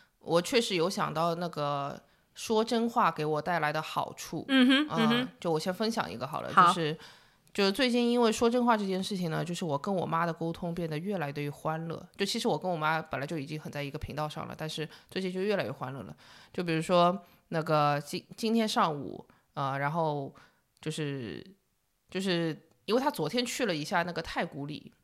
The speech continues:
Speaker 1: 就是那个商，就一个商场啊。
Speaker 2: 嗯。
Speaker 1: 然后呢，跟，就是跟我的外孙女，就是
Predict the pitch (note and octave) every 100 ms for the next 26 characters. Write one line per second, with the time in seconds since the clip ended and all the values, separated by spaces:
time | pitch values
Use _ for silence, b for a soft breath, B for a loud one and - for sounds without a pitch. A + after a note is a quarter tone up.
0 | _ - D3+ D3+ D3 C3+ A2 - - -
1 | - - - _ - D3 D3 E3 E3 -
2 | - - A#3 G#3+ G3 D3+ E3 F#3 F3 E3
3 | D3 - G3 F#3+ F#3+ G3 G3+ b b E3
4 | E3 D3+ C#3+ C#3+ E3+ E3+ E3 E3 - -
5 | C#3+ E3+ G3 G3 A#3+ G3+ B2+ - D#3 -
6 | C3 A#2+